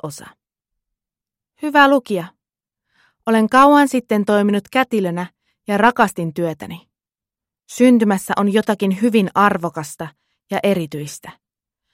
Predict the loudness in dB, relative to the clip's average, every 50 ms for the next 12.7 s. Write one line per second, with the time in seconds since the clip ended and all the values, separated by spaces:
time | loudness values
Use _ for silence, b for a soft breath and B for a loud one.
0 | _ _ _ _ -2 2 2 2 2 2 2 2 2 2 0 0 0 0 0 -2
1 | -2 -2 0 0 0 0 -2 -2 -4 -6 -6 -6 -6 -8 -6 -6 -6 -8 -6 -6
2 | -6 -6 -6 -8 -8 -8 -10 -12 -8 -6 -4 -4 -2 -2 -2 -2 -2 -4 -4 -4
3 | -6 -6 -6 -6 -6 -4 -2 -2 -2 -2 -4 -6 -10 -8 -6 -6 -6 -6 -6 -8
4 | -10 -12 -14 -16 -16 -16 -16 -16 -16 -16 -16 -16 -18 -20 _ _ _ _ _ _
5 | _ _ _ _ _ _ _ _ _ _ _ _ _ _ _ _ _ _ _ -4
6 | 0 2 2 2 4 2 2 2 2 0 0 0 0 0 -2 -2 -2 -2 -2 -2
7 | -2 -4 -4 -2 0 0 0 0 0 -2 -2 -4 -4 -4 -4 -4 -6 -8 -8 -8
8 | -8 -8 -8 -8 -10 -8 -8 -10 -10 -10 _ -12 -10 -8 -8 -8 -8 -10 -10 -10
9 | -10 -10 -10 -10 -10 -12 -14 -16 -16 -18 _ _ _ _ _ _ _ _ _ _
10 | _ -6 -2 -2 0 0 2 2 2 2 0 0 -2 -2 -4 -6 -10 -10 -10 -12
11 | -10 -8 -6 -4 -2 -2 -2 -4 -8 -10 b b b b b b b -12 -6 -2
12 | 0 2 2 2 0 -2 -2 -4 -4 -6 -6 -6 -8